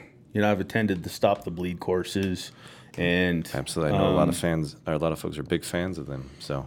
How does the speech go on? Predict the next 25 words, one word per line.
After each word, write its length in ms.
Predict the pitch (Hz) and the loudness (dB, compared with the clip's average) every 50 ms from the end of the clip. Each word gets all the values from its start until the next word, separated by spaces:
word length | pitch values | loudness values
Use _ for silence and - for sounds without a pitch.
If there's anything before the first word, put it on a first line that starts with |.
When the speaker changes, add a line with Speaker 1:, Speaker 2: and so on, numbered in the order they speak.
| - - - | -8 -6 0
Speaker 1:
The, 320 | 117 107 113 110 107 107 | 2 4 6 6 6 6
uh, 280 | 104 98 95 92 92 95 - - - - - - - - - - - - | 6 6 4 4 2 0 -4 -10 -16 -20 -20 -20 -20 -20 -20 -20 -8 -4
the 80 | 110 98 | -4 -4
Stop 300 | - - - 151 143 - | 4 6 8 8 8 6
the 60 | 98 | 2
Bleed 260 | 95 104 104 117 113 | 0 2 2 2 2
courses 480 | 113 - 107 101 101 - 107 101 95 98 | 2 2 2 2 2 0 -2 -2 -2 -2
that 180 | 95 95 98 85 | -2 -2 -2 -2
are 80 | 85 | -2
done 280 | 87 90 95 95 98 95 | -2 -2 0 0 0 2
by 280 | 95 92 90 90 85 - - - - | 2 2 4 2 2 -2 -6 -6 -4
Speaker 2:
Yeah. 160 | 82 78 85 - - - - - - | -2 -2 -4 -4 -10 -20 -18 -6 -2
Speaker 1:
D 140 | 92 92 87 | -2 -2 -2
C 240 | - - 92 87 | 0 0 2 4
F, 280 | 87 87 92 95 - - - - - - - - - - - - - - - - - - - - - - - 95 | 4 6 4 4 2 -4 -16 -20 -20 -20 -20 -20 -20 -20 -20 -20 -20 -20 -20 -20 -20 -20 -20 -20 -18 -10 -4 -2
um, 560 | 95 98 95 95 92 92 90 87 87 87 - - - - - - - - - - - - - - - - - - - | 0 2 2 2 0 0 -2 -2 -4 -4 -8 -14 -20 -20 -20 -20 -20 -20 -20 -20 -20 -20 -20 -20 -20 -20 -20 -18 -4
just 200 | - 117 107 - | 0 0 0 2
to 60 | 117 | 2
give 200 | 107 107 104 90 | 2 2 2 2
you 80 | 92 90 | 2 0
kind 260 | - - 107 98 92 | 2 2 2 2 0
of 100 | 87 82 | 0 0
a, 100 | 85 80 - - - - - - - - - | 0 -2 -2 -6 -18 -20 -20 -20 -18 -12 -10
you 120 | 92 85 | -8 -6
know, 480 | 85 85 82 82 80 80 113 156 - | -6 -6 -6 -6 -8 -8 -8 -10 -12